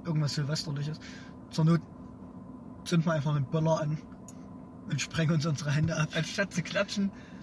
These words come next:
Speaker 1: <laughs>
Speaker 2: geben wir uns einen Böller.
Speaker 1: Ja, das ist eigentlich unfassbar. Nee, un-,
Speaker 2: Also
Speaker 1: ich sag heute viel zu oft unfassbar.
Speaker 2: Unfassbar. Nee, ich glaub,
Speaker 1: Das ist echt
Speaker 2: es,
Speaker 1: unfassbar,
Speaker 2: es, es
Speaker 1: wirklich.
Speaker 2: sprudeln schon die Ideen aus uns.
Speaker 1: Ich denk.
Speaker 2: Wir sollten an der Stelle erstmal noch andere Ideen loswerden.
Speaker 1: Zum Beispiel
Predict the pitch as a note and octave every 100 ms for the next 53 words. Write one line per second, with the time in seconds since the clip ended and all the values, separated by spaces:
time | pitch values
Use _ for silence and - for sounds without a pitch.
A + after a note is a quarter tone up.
0 | - - - - B2+ E3+ A4 G#3 G#3 -
1 | F#3 - D5 D#5 - A#3+ - D4+ B3 E4
2 | D#4 B4+ A#4 B4+ - - - - - -
3 | - - - G3+ - D#3+ F3+ G#3+ F3 E3
4 | D#3+ F3 G#3 F#3 D3+ G3 F3+ - G#3 F3
5 | D3+ G3 - - D3 C#3 A3 G3+ F3+ -
6 | E3 - D#3 - - D#3+ E3+ - D#3+ D#3
7 | D#3+ F#3+ F#3 D#3+ - A#4+ F3 F3+ D3 E3+
8 | - F3+ A#3 A3 F#3+ F#3 F3 D#3+ D3+ E3+
9 | F#3+ D#3+ D#3+ D#3+ E3 E3+ - - - -
10 | - - - - E3+ E3 - - - -
11 | - D3+ F3+ G3 E3 F3+ F3+ D#3+ D#3 F3
12 | - D#3+ D#3+ - - - E3+ F#3 E3 D#3
13 | D#3+ D#3 D#3 D#3 D3+ D3 D3+ - D3+ D#3
14 | D#3+ D#3+